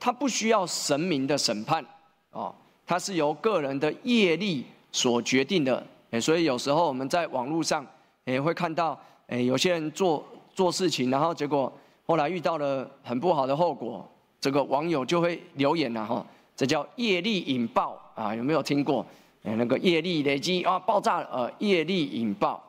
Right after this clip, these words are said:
啊，那在传统信仰里面呢，哎，他讲的因果啊，是自然运行的，跟神明没有绝对的关系啊，它就是一个机制。可是在圣经里面告诉我们，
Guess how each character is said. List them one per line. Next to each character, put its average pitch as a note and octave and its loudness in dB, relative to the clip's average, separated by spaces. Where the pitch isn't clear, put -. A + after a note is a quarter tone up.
啊， - -14
那 - -2
在 C#4+ 2
传 A#3 -2
统 A3+ 0
信 G#3 0
仰 G3+ 2
里 D#3+ 0
面 G#3+ 2
呢， E3+ 0
哎， A2+ -2
他 C4+ 2
讲 G#3+ 0
的 E3 -2
因 G#3+ -2
果 D3 -2
啊， A2 -4
是 F3 2
自 C#4 2
然 E3+ -2
运 G#3+ -4
行 A#2 -6
的， A#2+ -2
跟 A3+ 0
神 D3 0
明 D3+ 0
没 D3+ 2
有 B2+ -2
绝 C#3 2
对 F3+ 2
的 C#3+ 2
关 C#3+ 0
系 C3 -2
啊， G2+ -12
它 C3+ -2
就 G#3+ 0
是 G3+ -2
一 D3+ 0
个 D3+ 2
机 E3 -4
制。 D#3 -2
可 - 2
是 A3 0
在 A#3 2
圣 B3+ 2
经 A3 4
里 D#3 6
面 E3 4
告 F3 -2
诉 F3+ -8
我 C3+ 0
们， A#2+ -6